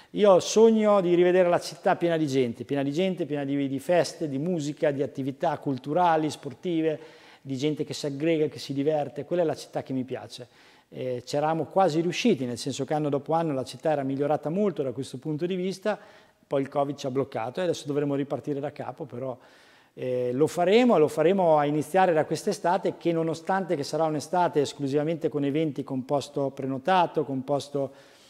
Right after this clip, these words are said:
seduto, sarà un, un'estate piena di iniziative, soprattutto culturali, e quindi anche quest'estate sicuramente ci sarà tanto da fare a Pesaro, anche se non ancora come vorremmo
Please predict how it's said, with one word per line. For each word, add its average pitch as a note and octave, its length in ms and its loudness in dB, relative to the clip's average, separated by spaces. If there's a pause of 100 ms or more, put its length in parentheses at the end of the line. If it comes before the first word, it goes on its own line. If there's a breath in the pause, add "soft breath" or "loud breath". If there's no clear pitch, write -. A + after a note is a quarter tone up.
(280 loud breath)
seduto, G#3 540 0
sarà D3+ 260 0
un, C#3+ 240 -2
un'estate D3 1000 -4
piena F3 340 0
di C#3 80 -4
iniziative, C3+ 880 -6
soprattutto C3+ 500 -10
culturali, C3 640 -8 (460 loud breath)
e C3 320 -4
quindi D3+ 300 -2
anche D3 260 -2
quest'estate C#3 1120 -4
sicuramente C3+ 500 -8
ci - 60 -20
sarà C3 220 -8
tanto C#3+ 300 -4
da C3+ 100 -2
fare E3 220 0
a G3+ 40 0
Pesaro, F3 400 0
anche D3+ 260 -6
se C#3+ 140 -8
non C#3+ 160 -4
ancora C3 400 -4
come B2+ 220 -8
vorremmo B2 540 -4